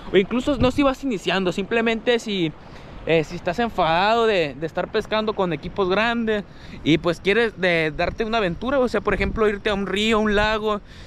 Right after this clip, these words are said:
incluso aquí en La Boca, eh, a pescar con equipos ligeros, está re bien, ¿no? Porque es una cañita que, pues,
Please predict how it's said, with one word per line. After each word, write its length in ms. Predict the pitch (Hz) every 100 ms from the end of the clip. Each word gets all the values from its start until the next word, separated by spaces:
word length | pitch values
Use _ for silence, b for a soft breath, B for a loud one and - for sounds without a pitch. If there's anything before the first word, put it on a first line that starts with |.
| B
incluso 360 | 151 151 170 185
aquí 200 | 190 190
en 80 | 202
La 80 | 160
Boca, 440 | 196 214 - 202 - B B B B B B B
eh, 200 | 139 143
a 100 | 147
pescar 380 | 143 - 180
con 160 | 180 220
equipos 400 | 170 185 - 208
ligeros, 420 | 165 220 240 285 - B B B
está 380 | 127 - 165 165
re 140 | 190
bien, 240 | 170 147 156
¿no? 80 | 160
Porque 240 | 160 -
es 100 | 143
una 140 | 196
cañita 380 | 202 170 165 208
que, 160 | - 214
pues, 320 | - 156